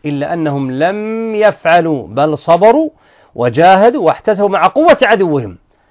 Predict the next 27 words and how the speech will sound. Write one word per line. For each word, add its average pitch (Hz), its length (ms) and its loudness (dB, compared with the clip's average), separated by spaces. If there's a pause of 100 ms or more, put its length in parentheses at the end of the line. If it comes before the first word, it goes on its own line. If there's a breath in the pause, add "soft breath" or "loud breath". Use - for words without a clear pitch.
(160)
فهل 240 220 2
يقول 180 320 0
عاقل 143 400 0 (300)
كأصحاب 151 500 -2
الضعف 139 500 -2
والخور 160 380 -2
والجبن 143 460 -2 (420)
أنهم 185 480 0 (140)
كانوا 190 300 2
مخط-، 135 260 -8
مخطئين، 151 580 -8 (360)
أو 208 120 2
أنهم 233 280 2
عرضوا 214 280 0
النساء 196 260 0
والأطفال 180 280 -2
والعجز 170 260 0
للقتل، 202 500 -2 (320 soft breath)
وأنهم 214 340 2
تسببوا 220 480 2
بجلب 196 300 0
الدمار 196 360 2
على 185 180 0
بلادهم 190 440 2
حتى 202 300 -2
دمرت 214 360 -4
الدرعية 180 580 -2